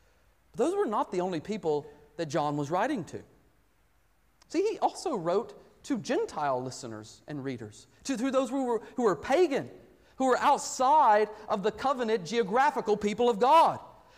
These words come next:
For those who considered themselves highly intelligent in these days, well-versed in the things of philosophy and, and, and logical reasoning,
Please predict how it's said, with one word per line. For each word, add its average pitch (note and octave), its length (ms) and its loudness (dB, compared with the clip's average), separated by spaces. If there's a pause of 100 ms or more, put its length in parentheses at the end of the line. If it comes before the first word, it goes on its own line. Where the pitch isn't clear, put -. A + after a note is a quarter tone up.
(120)
For B3+ 160 6
those D4+ 340 8
who E4 60 2
considered C4+ 360 0
themselves A#3 360 -2 (280)
highly D4+ 540 2
intelligent A3 640 2
in E3+ 80 -4
these D3 180 -2
days, C#3+ 260 0
well-versed B3 640 4
in A3 60 -2
the G3 60 -2
things A3+ 300 -4
of G#3+ 100 0 (200)
philosophy A3+ 800 0
and, E3 100 -6 (240)
and, G#3 260 -4
and F#3+ 180 -4
logical B3 580 4
reasoning, F#3+ 580 0